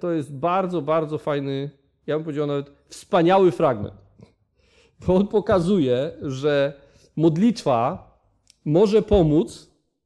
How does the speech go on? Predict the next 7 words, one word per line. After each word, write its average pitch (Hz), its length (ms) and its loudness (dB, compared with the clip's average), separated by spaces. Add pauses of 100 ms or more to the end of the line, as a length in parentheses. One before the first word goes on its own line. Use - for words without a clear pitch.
(560)
na 160 180 2
naszą 185 360 2
głupotę 160 680 0 (920)
i 156 120 -4
na 170 100 0
jej 165 160 2
konsekwencje. 147 720 -6